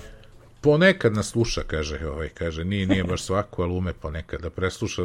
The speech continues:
tako da štuca, verovatno." Ovaj, e,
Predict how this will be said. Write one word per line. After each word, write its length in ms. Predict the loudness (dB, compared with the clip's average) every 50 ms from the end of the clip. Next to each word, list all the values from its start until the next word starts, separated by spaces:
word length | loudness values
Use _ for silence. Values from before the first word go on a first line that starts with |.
| -2
tako 200 | -2 -4 -4 -4
da 100 | -2 -2
štuca, 420 | -4 -4 -4 -4 -4 -4 -4 -6 -6
verovatno." 600 | -4 -4 -4 -4 -2 -2 -2 -4 -4 -8 -12 -12 -12 _ -20 -20 -20 -20 -20 -20 -18 -14 -12 -10 -8 -8 -8 -8
Ovaj, 600 | -8 -6 -4 -4 -2 -2 0 0 0 0 0 0
e, 560 | 0 0 0 0 0 0 0 0 0 0 -2